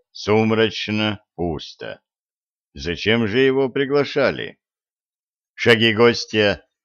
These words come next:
полностью поглощались коврами. Дыхание растворялось в огромном помещении. Тишина здесь царила абсолютная, непостижимая.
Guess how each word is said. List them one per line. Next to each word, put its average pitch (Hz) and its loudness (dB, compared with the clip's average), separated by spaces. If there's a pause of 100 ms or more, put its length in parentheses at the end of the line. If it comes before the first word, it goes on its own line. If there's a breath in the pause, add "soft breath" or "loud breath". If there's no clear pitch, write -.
(160)
полностью 110 2
поглощались 101 -2
коврами. 92 -2 (560)
Дыхание 151 6
растворялось 139 2
в 107 0
огромном 113 -2
помещении. 90 -4 (1000)
Тишина 160 0
здесь 143 -2
царила 139 2
абсолютная, 127 -4
непостижимая. 107 -2